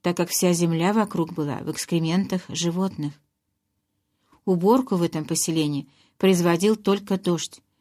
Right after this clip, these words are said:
которого уже очень давно не было. Я сказала про себя, что каждый мой шаг здесь — шаг назад во времени.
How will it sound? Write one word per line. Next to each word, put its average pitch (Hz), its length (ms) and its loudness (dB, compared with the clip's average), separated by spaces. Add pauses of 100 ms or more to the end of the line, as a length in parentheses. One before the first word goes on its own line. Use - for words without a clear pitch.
(140)
которого 180 440 4
уже 175 220 2
очень 208 440 2
давно 156 280 0
не 151 200 -2
было. 127 260 -6 (840)
Я 180 240 4
сказала 180 560 0
про 151 160 -4
себя, 147 320 -4
что 147 240 -6
каждый 175 500 0
мой 165 220 2
шаг 180 420 0
здесь — 175 540 -2 (520)
шаг 202 420 2
назад 185 500 2
во 175 120 2
времени. 175 560 0